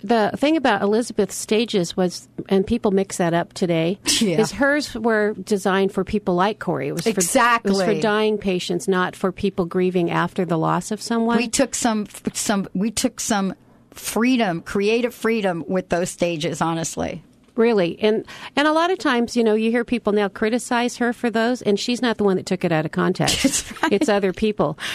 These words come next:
Speaker 2: Right.
Speaker 1: But she, um, she really helped me see that, you know, he needed to be supported. And,
Speaker 2: Mm-hmm.
Speaker 1: and even though it was, um, you know,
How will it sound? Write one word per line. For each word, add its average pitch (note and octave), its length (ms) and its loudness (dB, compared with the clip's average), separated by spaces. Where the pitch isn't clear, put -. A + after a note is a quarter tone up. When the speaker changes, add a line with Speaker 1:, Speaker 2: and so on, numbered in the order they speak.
Speaker 2:
Right. F#3 160 2
Speaker 1:
But A3 180 2
she, D4 420 0
um, F#3+ 360 0
she - 240 -2
really C#4 280 0
helped A#3 360 0
me G#3+ 400 2
see G#3+ 520 -2
that, - 320 -2
you G3 80 2
know, F3 80 0
he F#3+ 180 2
needed F#3+ 320 0
to F#3+ 80 -4
be F#3 140 0
supported. F#3 540 -2
And, G#3 260 2
Speaker 2:
Mm-hmm. G#3 160 -4
Speaker 1:
and G3+ 220 2
even G#3 240 2
though G3 240 2
it F3+ 120 -2
was, F3 360 -2
um, D#3+ 420 0
you F#3 100 2
know, E3 220 -2